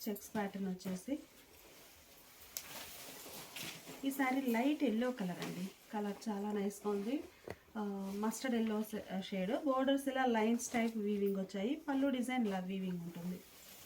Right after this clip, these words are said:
బాగుందండి కలర్, లైట్ ఎల్లో and వైట్ కలర్ కాంబినేషన్లో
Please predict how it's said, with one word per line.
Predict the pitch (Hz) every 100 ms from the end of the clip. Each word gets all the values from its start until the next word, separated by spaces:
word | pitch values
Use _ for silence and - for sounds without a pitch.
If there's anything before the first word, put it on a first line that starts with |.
| - - - - - - - - - - - - - - - - -
బాగుందండి | 220 226 233 214 202
కలర్, | 202 208 208 208 208
లైట్ | 196 208 220
ఎల్లో | 208 214 208
and | 196 185
వైట్ | 180 185 185 -
కలర్ | 202 196
కాంబినేషన్లో | 202 190 196 190 - 202 233